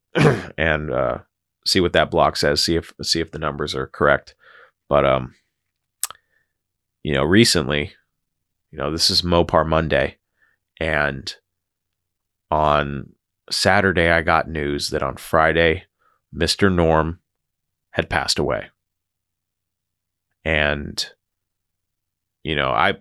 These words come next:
I always looked up to Mister Norm. Like I said, he's on my Mount Rushmore of Mopar. And I have this truck, this tribute truck for Mister Norm's and Grand Spalding Dodge. And I find out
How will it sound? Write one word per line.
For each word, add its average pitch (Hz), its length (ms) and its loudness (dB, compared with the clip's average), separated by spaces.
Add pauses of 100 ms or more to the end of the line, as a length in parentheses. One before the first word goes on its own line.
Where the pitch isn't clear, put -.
(160)
I 92 80 2
always 90 200 0
looked 87 220 -2
up 87 140 2
to 85 80 -4
Mister 85 260 -2
Norm. 82 420 0
Like 85 180 0
I 87 60 -2
said, 87 220 0
he's 90 140 0
on 85 100 2
my 85 160 2
Mount 82 300 0
Rushmore 82 500 0
of 82 80 -2
Mopar. 78 580 0 (680)
And 80 560 -2 (960)
I 92 100 2
have 85 320 -2
this 82 160 -2
truck, - 640 0 (540)
this - 160 2
tribute 110 480 0
truck - 460 -2 (1300)
for 95 140 0
Mister 92 320 2
Norm's 85 380 2
and - 160 -6
Grand 82 240 2
Spalding 80 360 0
Dodge. 82 420 2 (260)
And - 120 -6
I 82 80 0
find 92 400 -2
out 80 380 0